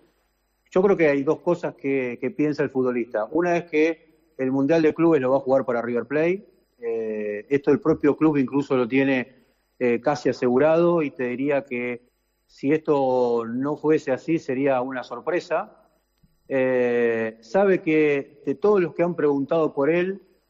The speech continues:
hay solo dos clubes que pueden pagar la cláusula de rescisión de cuarenta y cinco millones de euros. Uno es el Paris Saint-Germain y el otro es el Real Madrid.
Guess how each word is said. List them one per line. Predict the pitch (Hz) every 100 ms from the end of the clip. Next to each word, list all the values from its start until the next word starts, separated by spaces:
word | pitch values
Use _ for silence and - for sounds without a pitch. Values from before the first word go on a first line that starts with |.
| _
hay | - 143
solo | - 190 170 143
dos | 135 202 196
clubes | 208 196 180 151
que | 143
pueden | 120 151 156 135
pagar | - 127 139 151 143
la | 120
cláusula | 135 139 - 123
de | 120
rescisión | 113 113 110 143 147
de | 123
cuarenta | 113 113 113
y |
cinco | 113 131 123 120
millones | 117 123 120
de |
euros. | 135 151 160 - - _ _ _ _ _
Uno | 175 185 170
es | 170 180 175 -
el | 127
Paris | 139 139 151
Saint-Germain | 143 135 127 143 170 202 247 _ _ _ _ _ _ -
y | 139
el | 135
otro | 156 156
es | 139 139
el | 131
Real | 131 131
Madrid. | 123 113 104